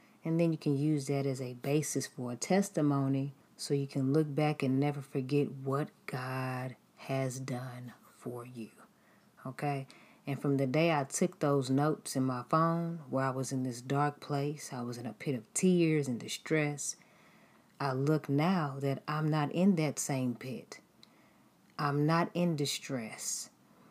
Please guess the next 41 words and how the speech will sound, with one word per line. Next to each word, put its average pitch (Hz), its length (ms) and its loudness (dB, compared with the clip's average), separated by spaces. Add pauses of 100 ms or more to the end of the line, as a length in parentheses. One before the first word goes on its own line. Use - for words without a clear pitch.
(280)
I 156 220 2
am 143 640 0 (200)
walking 156 640 2
in 143 240 0
faith. 135 500 -4
I'm 127 200 -2
walking 135 320 -2
in 127 80 -2
hope. - 480 -8 (500)
I'm 131 160 -2
trusting 135 540 -2
God. 123 420 -8
I 120 140 -4
know 143 340 0
who 180 220 4
is 151 180 2
supporting 135 580 -2
me. 101 260 -8 (500)
I 139 160 0
know 151 220 4
who 208 340 6
has 190 340 2
supported 131 560 -4
me. 110 280 -8 (760)
I 156 160 2
know 160 280 2
that 143 240 -2
God 147 340 2
is 139 140 0
going 147 340 0
to 143 360 0
carry 151 440 0
me 127 160 0
because 135 360 -4
he 139 120 0
was 135 160 -4
carrying 160 560 4
me 147 80 2
before 139 400 -2
I 139 60 0
even 135 200 0